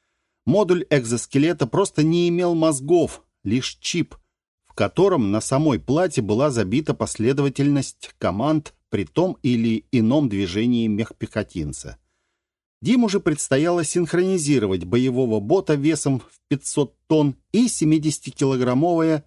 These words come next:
тело человека. Экзоскелет больше не требовал простоты электронной начинки, так как находился внутри двух кабин, каждую из которых вполне можно изолировать от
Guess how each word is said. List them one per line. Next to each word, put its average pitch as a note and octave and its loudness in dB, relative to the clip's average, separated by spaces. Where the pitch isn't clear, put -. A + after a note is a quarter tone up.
тело B2 0
человека. E2+ -4
Экзоскелет C3 0
больше C#3+ 2
не D#3+ 2
требовал G#2+ 0
простоты A2 -2
электронной G#2 0
начинки, G2+ -4
так A#2 0
как A2+ -2
находился D3+ 0
внутри C3 2
двух A#2 -2
кабин, G2+ -4
каждую C3+ 2
из A#2+ 0
которых F3 0
вполне G3 0
можно D#3 2
изолировать D3+ 2
от C3+ 0